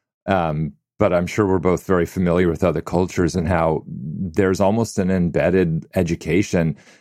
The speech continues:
culturally around dealing with the unknown, which is kind of constantly there for humanity, right? And much of what we do is to kind of cope with the idea of uncertainty. And that uncertainty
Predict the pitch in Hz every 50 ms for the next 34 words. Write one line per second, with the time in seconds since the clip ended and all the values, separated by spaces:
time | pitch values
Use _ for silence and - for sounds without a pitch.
0 | _ _ - - - 120 131 - - 120 107 95 92 92 85 80 73 82 80 76
1 | 76 78 76 76 71 - 98 92 76 90 104 120 143 156 123 90 73 71 - -
2 | 80 73 69 69 71 71 73 69 67 65 76 85 87 87 - - 90 78 - -
3 | _ - - - 95 107 113 - - - 76 92 135 - - - 80 - - 85
4 | 76 73 76 - _ _ _ _ - - - 69 73 101 113 92 69 65 - -
5 | 80 - - 90 73 71 82 101 107 82 65 69 65 67 71 69 82 98 - -
6 | 85 80 76 78 87 98 110 - - 90 76 87 - - 76 76 67 69 82 104
7 | 120 104 76 69 - - - - 90 80 69 - - - - 110 110 - - -
8 | 95 80 - - - 82 80 80 80 73 69 69 71 78 87 98 98 85 71 73
9 | 76 76 73 - - - 98 104 - 214 - - - 65 64 - _ _ - -
10 | - - _ _ _ - 90 90 87 82 80 85 82 80 - - 104 101 87 -
11 | 87 76 - 85 80 78 78